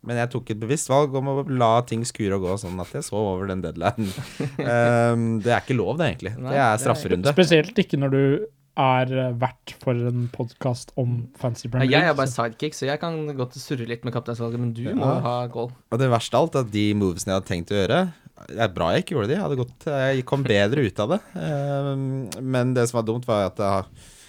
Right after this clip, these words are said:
Speaker 1: jeg spilte, jeg har jo aktivert wildcardet, så det byttet jeg sparte, s-, tjente jeg jo ingenting på. Men
Speaker 2: Nei.
Speaker 1: det som er interessant,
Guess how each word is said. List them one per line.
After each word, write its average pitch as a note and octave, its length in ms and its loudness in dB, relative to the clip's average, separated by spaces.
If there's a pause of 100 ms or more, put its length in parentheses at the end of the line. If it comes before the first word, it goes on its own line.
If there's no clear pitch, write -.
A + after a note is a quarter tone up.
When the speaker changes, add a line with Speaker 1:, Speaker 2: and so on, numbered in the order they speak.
(120)
Speaker 1:
jeg A#2+ 140 -6
spilte, A2+ 100 0
jeg A#2 80 6
har A#2+ 80 6
jo A#2+ 140 8
aktivert A#2+ 340 4
wildcardet, F#2+ 480 0
så B2 160 -4
det F#2+ 320 -2
byttet F#2 240 -8
jeg D2+ 80 -8
sparte, - 320 -10
s-, - 140 -8 (100)
tjente F#2 240 -4
jeg E2+ 80 -4
jo F2+ 60 -4
ingenting E2 240 -10
på. D#3+ 120 2
Men D#3 360 4
Speaker 2:
Nei. A2+ 80 4
Speaker 1:
det A2 100 6
som B2 160 -4
er B2 80 0
interessant, A#2 560 -4